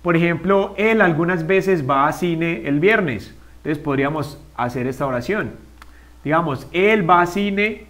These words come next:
¿sí? Él algunas veces. Entonces,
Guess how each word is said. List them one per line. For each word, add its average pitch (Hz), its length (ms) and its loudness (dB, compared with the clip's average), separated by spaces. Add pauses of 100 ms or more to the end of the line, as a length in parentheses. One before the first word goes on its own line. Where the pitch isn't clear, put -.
(120)
¿sí? 185 460 -2 (140)
Él 233 520 6
algunas 175 680 4
veces. 170 760 -2
Entonces, 127 300 -8